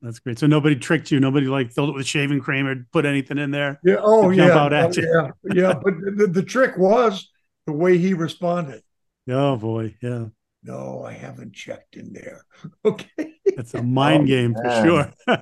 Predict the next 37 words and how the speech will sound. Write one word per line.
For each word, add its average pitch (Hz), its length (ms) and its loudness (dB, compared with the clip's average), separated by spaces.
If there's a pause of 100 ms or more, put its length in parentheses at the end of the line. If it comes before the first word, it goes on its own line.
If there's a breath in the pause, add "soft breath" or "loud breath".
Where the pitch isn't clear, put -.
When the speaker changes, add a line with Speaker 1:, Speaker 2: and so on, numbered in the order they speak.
(420)
Speaker 3:
So 131 60 0
I'll 135 200 4
definitely 151 380 4
have 139 120 2
to - 80 -12
check 156 240 4
that 143 200 4
scene 156 220 -2
out 135 220 4
and 123 120 -4
check 143 220 2
that 131 140 6
out 127 160 2
on 127 60 -2
YouTube. 135 360 0
But 117 80 2
Greg 156 300 4
has 151 220 4
his 120 220 -6
favorite 120 400 0
question 113 380 0
he 107 80 0
likes 101 240 -4
to 90 120 -10
ask 101 280 -8
all 95 100 0
the 92 100 -4
guests, 92 400 -6
unless 95 240 -6
you 107 60 0
have 92 80 -4
another 95 240 -4
question 92 480 -6
for 92 80 -10
Sam 92 280 -8
before 87 320 -6
that. 82 180 -6